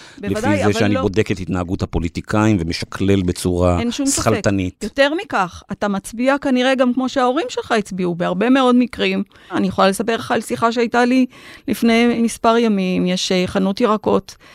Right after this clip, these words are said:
Speaker 1: גדולה של משפחה שעלתה מעיראק, אה, ברמת השרון, שגם הם מבשלים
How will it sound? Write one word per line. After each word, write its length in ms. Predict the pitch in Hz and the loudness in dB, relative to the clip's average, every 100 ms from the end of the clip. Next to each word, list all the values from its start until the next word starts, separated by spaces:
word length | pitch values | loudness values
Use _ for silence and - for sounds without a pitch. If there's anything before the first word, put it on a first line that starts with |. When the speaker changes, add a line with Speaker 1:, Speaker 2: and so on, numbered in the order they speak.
| - | -6
Speaker 1:
גדולה 380 | 190 196 180 170 | -2 2 2 2
של 120 | 208 | 0
משפחה 440 | 202 - 185 208 208 | -4 -4 -2 0 2
שעלתה 400 | 254 220 226 214 | 2 2 2 0
מעיראק, 640 | 226 208 180 170 - - - - - - | 0 0 2 0 0 -14 -20 -20 -20 -4
אה, 60 | 202 | -2
ברמת 320 | 190 196 208 247 | 2 4 2 0
השרון, 360 | 269 185 190 | -2 -2 -2
שגם 380 | 208 220 247 277 - | -2 2 4 2 -2
הם 60 | 262 | -2
מבשלים 460 | 269 269 320 370 | 0 0 0 0